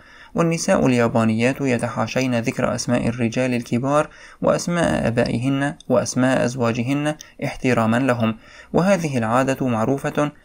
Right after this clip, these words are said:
لدى القازاق ولدى التتار أيضا. آمل أن يكون الأخ ناكانو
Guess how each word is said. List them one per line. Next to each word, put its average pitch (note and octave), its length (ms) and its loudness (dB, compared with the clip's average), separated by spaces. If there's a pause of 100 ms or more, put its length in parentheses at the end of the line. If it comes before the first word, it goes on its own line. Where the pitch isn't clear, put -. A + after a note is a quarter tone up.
لدى C3 260 4
القازاق A#2 720 0 (200)
ولدى B2 300 2
التتار B2+ 640 -2 (180)
أيضا. A2+ 420 2 (680)
آمل E3 360 4
أن A#2 140 4
يكون B2+ 300 0
الأخ - 460 -2
ناكانو A#2 640 0